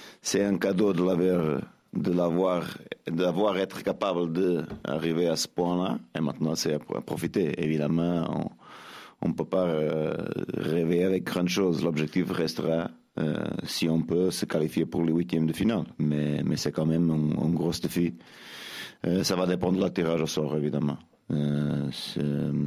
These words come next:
vous avez vu pour le, pour le chapeau, la, la, la qualité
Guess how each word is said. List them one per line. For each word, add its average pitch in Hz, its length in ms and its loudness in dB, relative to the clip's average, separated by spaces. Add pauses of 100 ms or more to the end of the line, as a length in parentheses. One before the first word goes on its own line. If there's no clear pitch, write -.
(600)
vous 76 200 -2
avez 78 200 0
vu 78 200 0
pour 78 260 0
le, 76 220 2
pour 76 220 -2
le 82 80 2
chapeau, 80 460 0
la, 78 240 0
la, 76 500 -2
la 82 140 -2
qualité 80 640 -2